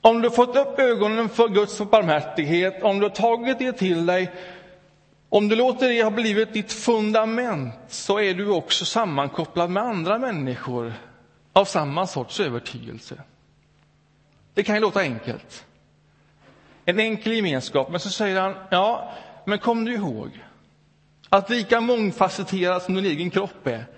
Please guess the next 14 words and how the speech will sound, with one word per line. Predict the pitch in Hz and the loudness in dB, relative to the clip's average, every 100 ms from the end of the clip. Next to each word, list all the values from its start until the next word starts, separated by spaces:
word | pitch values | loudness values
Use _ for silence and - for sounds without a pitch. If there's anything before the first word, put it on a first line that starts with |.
| - - - | -20 -20 -12
så | - - 233 226 | -6 -2 -2 0
är | 202 143 127 - - - | 0 2 0 -4 -14 -10
den | 151 190 196 | 0 2 2
gemenskapen | 202 175 131 120 - - 120 - 127 151 | 0 0 -2 -4 -6 -6 -6 -4 -4 0
av | 160 | 0
människor | 180 147 127 120 - 127 | 0 -2 -4 -6 -4 -6
som | 123 143 | -4 -6
har | 151 | -4
samma | 135 113 117 | -4 -4 -6
fundament." | 127 190 208 247 247 113 - - - _ _ _ _ _ _ _ _ - _ _ _ _ _ _ _ _ _ | -6 -6 -6 -8 -10 -14 -16 -20 -20 _ _ _ _ _ _ _ _ -20 _ _ _ _ _ _ _ _ _
Här | - | 2
finns | 175 202 | 2 0
olika | 240 170 - | -2 -2 -2
gåvor. | 240 165 117 110 | 0 -2 -2 -8